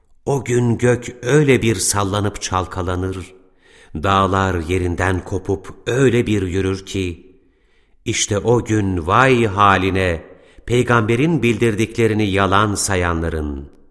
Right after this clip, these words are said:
onlar daldıkları bataklıkta oyalanıp duruyorlar. O gün cehennem ateşine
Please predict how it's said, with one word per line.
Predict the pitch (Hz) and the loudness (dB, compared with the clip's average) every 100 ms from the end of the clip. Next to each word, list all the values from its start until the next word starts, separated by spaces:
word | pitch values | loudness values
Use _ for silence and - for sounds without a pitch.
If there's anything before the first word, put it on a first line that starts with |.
| _ _ _ _ _ _ _ _ _ - | _ _ _ _ _ _ _ _ _ 0
onlar | 127 127 131 113 - - - _ | 2 2 0 -2 -6 -18 -20 _
daldıkları | 117 113 120 127 123 147 | 0 2 0 0 0 0
bataklıkta | 101 - 85 - 92 - 98 95 | -2 -4 -6 -8 -8 -4 -4 -4
oyalanıp | - 135 123 110 107 - - | -4 -4 -2 -2 -4 -4 -6
duruyorlar. | 92 92 85 76 69 71 - _ _ _ _ _ _ _ _ _ | -4 -4 -4 -8 -12 -16 -20 _ _ _ _ _ _ _ _ _
O | 131 120 | -2 -2
gün | 98 107 98 87 | -2 -2 -4 -2
cehennem | 107 92 90 98 90 | -2 -2 -2 0 -2
ateşine | 82 87 - 90 87 | -4 -6 -6 -4 -6